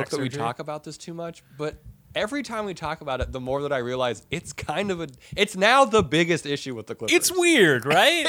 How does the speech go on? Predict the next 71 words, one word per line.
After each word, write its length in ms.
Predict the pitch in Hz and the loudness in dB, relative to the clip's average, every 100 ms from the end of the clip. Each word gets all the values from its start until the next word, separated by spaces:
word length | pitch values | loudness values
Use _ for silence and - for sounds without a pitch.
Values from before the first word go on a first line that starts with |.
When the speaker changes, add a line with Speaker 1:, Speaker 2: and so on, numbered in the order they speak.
| 302 | 0
Speaker 2:
<laughs> 60 | - | 0
It's 240 | 302 - 208 247 196 - | -4 -4 -10 -10 -12 -10
weird. 680 | - - 208 156 127 110 | -14 -8 -4 0 0 0
Speaker 1:
Like, 140 | 202 202 | 2 2
we 280 | 202 320 339 | 4 2 2
might, 420 | 190 220 240 - | 0 0 -2 -6
uh, 320 | 151 175 147 160 | -6 -6 -6 0
like, 300 | 175 - _ - | -2 -2 _ -2
Speaker 2:
The 80 | 151 | 4
Speaker 1:
as 120 | 240 | 6
Speaker 2:
only 160 | 320 330 | 6 4
reason 240 | 302 254 | 4 2
we 100 | 226 | 0
care 160 | 180 170 | 2 4
about 120 | 165 | 4
this 120 | 147 | 2
is 40 | - | -4
'cause 120 | 131 | -8
we 80 | 127 | -4
talk 240 | 117 120 | -2 0
about 200 | 131 123 | 0 -2
and 120 | 117 | -4
think 140 | 113 113 | -4 -2
about 160 | 110 | -2
the 80 | 104 | -4
Clippers 340 | - 104 107 95 | -8 -8 -8 -10
every 300 | 95 95 104 | -14 -12 -12
single 280 | - 113 104 | -10 -10 -10
day, 320 | 95 98 135 151 | -8 -6 -6 -4
Speaker 1:
Oh, 60 | 180 | 2
Speaker 2:
but 180 | 131 123 | 4 4
Speaker 1:
yeah. 200 | 120 101 - _ | 2 -4 -14 _
But, 120 | 190 240 | 0 2
like, 140 | 226 - | 2 0
as 300 | 185 269 - | 4 4 2
currently 420 | - 208 208 208 | -6 -6 -4 -6
constructed, 840 | - 156 - 131 147 - 214 208 - _ - | -6 -8 -4 -2 -2 -2 -6 -6 -12 _ -10
I 60 | |
mean, 200 | 156 170 | -6 -6
unless 460 | 139 143 151 208 - | -6 -4 2 2 2
you're 100 | 240 | -2
counting 380 | 180 196 190 175 | -2 0 0 -4
small 420 | - 160 147 170 | -6 0 2 4
ball 280 | 165 156 139 | 4 4 2
lineups, 540 | 135 131 101 98 - - | -2 -4 -8 -10 -12 -8
this 160 | 165 | -8
team 300 | - 214 220 | -6 -6 -6
has 240 | - 202 151 | -2 -2 -2
zero 560 | 107 113 165 175 160 | -6 -4 -2 2 0
centers 500 | 147 - 139 120 110 | 0 0 0 0 -2
Speaker 2:
<laughs> 260 | - 226 - | -4 -8 -10
Speaker 1:
that 400 | 123 220 285 - | 0 2 2 0
we 200 | 269 254 | -4 -4
know 420 | 226 226 226 202 143 | 0 4 8 8 8
of. 300 | 110 - - | 6 2 -2
Speaker 2:
<laughs> 420 | - - - - | -6 -6 -18 -2
I 80 | 254 | 2
don't 80 | 381 | 4
know 100 | 392 | 6
about 220 | 320 202 | 6 2
zero. 160 | 180 202 | -2 -2
I 60 | 220 | -2
think 140 | 240 | 0
we 80 | 240 | 0
have, 140 | 233 | 0
like, 160 | 196 165 | -2 -4
three 280 | - 185 202 | -6 -8 -8
quarters 460 | - 147 143 127 | -4 -2 0 0
of 120 | 120 107 | -4 -8
a 80 | |
center 380 | 95 104 90 - | -10 -12 -14 -20